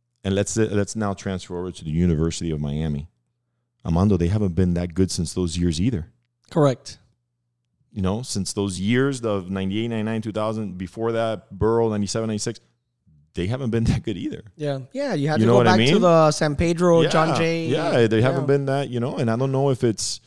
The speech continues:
Speaker 1: is the talent less, or are there people recruiting better?
Speaker 2: Yeah, you also have
Speaker 1: But
Speaker 2: to
Speaker 1: I,
Speaker 2: see
Speaker 1: I,
Speaker 2: how
Speaker 1: I don't see the teams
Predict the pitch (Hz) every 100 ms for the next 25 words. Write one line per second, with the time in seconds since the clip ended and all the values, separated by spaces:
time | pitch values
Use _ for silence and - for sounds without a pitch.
0 | _ _ _ - 87 85 - 95 127 147
1 | 139 165 190 - 104 90 85 82 - 110
2 | - _ _ _ _ _ _ _ 95 95
3 | 110 101 101 90 - 107 101 90 85 101
4 | 170 240 - _ _ _ _ _ _ _
5 | _ 190 175 139 156 180 180 196 196 190
6 | 185 170 180 175 175 104 101 127 113 -
7 | 110 92 - 95 90 85 -